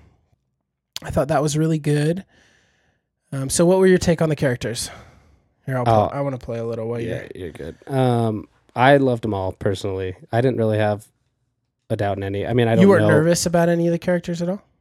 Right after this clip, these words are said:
Speaker 2: No, I mean, I have a lot of confidence in the actors that played 'cause I liked them all. Uh, I didn't know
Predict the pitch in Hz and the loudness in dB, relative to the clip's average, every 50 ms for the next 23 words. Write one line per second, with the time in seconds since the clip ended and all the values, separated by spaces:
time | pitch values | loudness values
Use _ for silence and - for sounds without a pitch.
0 | _ _ _ - 175 196 214 233 233 233 240 240 226 214 - _ _ 370 370 - | _ _ _ 2 4 4 6 6 6 6 6 4 2 0 -2 _ _ -20 -20 -12
1 | - - 185 196 202 202 202 202 196 196 202 190 - _ _ _ _ _ _ _ | -2 0 2 2 4 4 4 2 2 0 -2 -6 -8 _ _ _ _ _ _ _
2 | _ _ _ _ _ _ _ _ _ _ - - _ _ _ _ _ _ _ _ | _ _ _ _ _ _ _ _ _ _ -18 -18 _ _ _ _ _ _ _ _
3 | _ _ _ _ _ _ _ _ _ - 156 175 175 185 190 190 170 160 - - | _ _ _ _ _ _ _ _ _ 2 2 4 4 4 2 0 0 -4 -2 0
4 | 143 143 147 143 139 135 135 135 139 143 - - 123 117 127 - 156 165 175 185 | 2 4 4 4 4 4 2 2 0 0 0 0 -2 -2 0 0 0 0 0 -2
5 | 208 - - 143 139 139 139 143 143 139 135 139 135 127 131 135 - 147 143 131 | -6 -4 -2 0 0 0 0 -2 0 0 0 0 0 -2 -4 -4 -2 -4 -4 -2
6 | 143 143 139 139 143 160 - - 127 120 120 117 117 117 117 - - - 110 107 | -4 -4 -2 -2 -2 -2 -2 -4 -2 0 0 2 2 0 0 -2 -2 -2 0 0
7 | 117 151 180 - 123 120 117 113 110 110 120 117 117 110 101 101 98 101 110 113 | 0 -2 -2 0 2 2 4 4 2 2 2 0 0 0 -2 -2 -2 -2 -2 -2